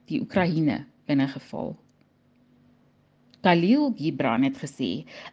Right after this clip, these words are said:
"A man's true wealth is in the good he does in the world." Baie sukkel, ambulans op 'n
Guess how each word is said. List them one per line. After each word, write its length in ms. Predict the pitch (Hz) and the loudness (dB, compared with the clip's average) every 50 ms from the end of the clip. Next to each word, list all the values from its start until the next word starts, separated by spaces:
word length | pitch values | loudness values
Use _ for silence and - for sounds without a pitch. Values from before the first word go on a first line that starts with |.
| - | 4
"A 40 | 226 | 6
man's 480 | 226 220 220 226 247 254 247 240 - - - | 6 6 6 4 2 2 2 2 0 -4 -18
true 500 | - 311 311 311 311 311 302 302 302 294 - | -8 -2 0 0 2 2 2 2 0 -2 -4
wealth 600 | - 185 185 175 143 117 78 - - - - - - - - - - _ | -4 0 0 2 2 2 0 -2 -6 -12 -16 -20 -20 -20 -20 -20 -14 _
is 160 | - 170 156 - | -10 -10 -6 -4
in 200 | - 160 165 151 | -2 0 0 2
the 100 | 160 151 | 0 -2
good 580 | 139 135 196 202 190 143 131 123 - - - - _ _ - | 0 2 2 4 6 6 6 4 2 -2 -10 -20 _ _ -10
he 80 | 147 | -6
does 400 | 139 120 139 117 120 123 - - | -4 -2 0 0 -2 -2 -6 -10
in 160 | - - 147 147 | -8 -4 -4 -2
the 80 | 147 135 | -2 -2
world." 600 | 123 113 - - - - - _ _ - - - _ _ _ _ _ _ _ _ _ _ _ _ _ _ _ _ _ _ _ _ _ _ _ _ _ - | -2 -2 -2 -4 -6 -10 -14 _ _ -20 -20 -20 _ _ _ _ _ _ _ _ _ _ _ _ _ _ _ _ _ _ _ _ _ _ _ _ _ -4
Baie 340 | 151 139 147 135 131 147 156 | 2 4 6 6 6 6 4
sukkel, 560 | - - - - - - 185 202 214 220 220 - _ _ _ _ _ _ _ _ _ _ _ _ _ _ - | 2 -2 -6 -4 -2 -2 -2 -2 -2 -4 -8 -10 _ _ _ _ _ _ _ _ _ _ _ _ _ _ 4
ambulans 720 | 220 220 226 214 202 175 147 135 143 156 170 180 - - | 8 8 10 8 8 6 2 2 2 2 2 0 -2 -8
op 120 | 156 - | -8 -8
'n 100 | 143 - | -6 -2